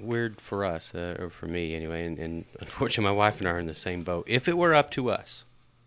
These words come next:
<laughs> like one year, I think we, I don't know if we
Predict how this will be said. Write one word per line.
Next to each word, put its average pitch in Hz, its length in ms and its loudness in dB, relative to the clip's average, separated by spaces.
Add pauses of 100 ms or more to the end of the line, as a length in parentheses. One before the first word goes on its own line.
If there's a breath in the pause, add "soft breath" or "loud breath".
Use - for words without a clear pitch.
(120)
<laughs> - 580 -14
like 123 180 6
one 160 180 4
year, 104 260 4 (240 loud breath)
I 135 80 -6
think 175 200 -6
we, 113 340 -2 (960)
I - 40 -12
don't 156 100 -4
know 165 60 -2
if - 100 -14
we 110 160 -4